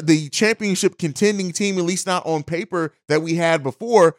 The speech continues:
But again, you never know how a team's gonna come together, and fit has been a big part of this team. And also, you have players that are looking to play in larger roles than what they did before. Alana Smith, who has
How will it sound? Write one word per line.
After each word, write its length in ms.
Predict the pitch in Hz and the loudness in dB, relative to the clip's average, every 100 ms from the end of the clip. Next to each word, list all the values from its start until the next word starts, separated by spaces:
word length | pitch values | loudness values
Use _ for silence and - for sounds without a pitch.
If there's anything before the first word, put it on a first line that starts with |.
| _ | _
But 80 | 175 | -4
again, 280 | 196 220 202 | -2 0 0
you 120 | 196 | -2
never 200 | 196 220 | -2 -2
know 140 | 214 190 | -2 -2
how 240 | 185 185 | 0 0
a 60 | 180 | 0
team's 300 | 180 175 156 | -2 -6 -4
gonna 140 | 151 | -6
come 200 | 156 156 | -4 -6
together, 340 | 147 151 143 | 0 0 0
and 140 | 131 123 - | -4 -6 -4
fit 200 | 277 - | -4 -2
has 120 | 156 | -6
been 200 | 151 175 - | -6 -8 -4
a 80 | 147 | -8
big 300 | 127 190 - | -2 -2 0
part 200 | 170 165 | -2 2
of 140 | 156 | 0
this 180 | 147 - | -2 -6
team. 320 | 190 185 147 - _ | -4 -4 -4 -8 _
And 120 | 170 | -4
also, 240 | 196 214 180 | -4 -4 -6
you 140 | 175 | -4
have 260 | 180 196 - | -4 -4 -4
players 300 | 196 190 170 | -2 -2 0
that 80 | 156 | 0
are 40 | |
looking 360 | 151 196 185 175 | 0 -2 -4 -6
to 60 | |
play 360 | 147 175 175 156 _ - | -2 2 2 0 _ -8
in 180 | 151 160 | -6 -2
larger 320 | 185 165 160 | -2 -2 0
roles 380 | 156 175 185 151 | 2 4 2 0
than 100 | 151 | 0
what 160 | 160 | 0
they 100 | 160 | 0
did 300 | 147 160 139 | 0 -2 -2
before. 440 | 127 - 220 156 - _ | -10 -4 2 2 2 _
Alana 320 | 135 214 240 | -2 0 0
Smith, 380 | 208 190 220 180 - | -2 0 -2 -2 -4
who 160 | 180 | -2
has 440 | 170 180 202 196 | 0 0 0 0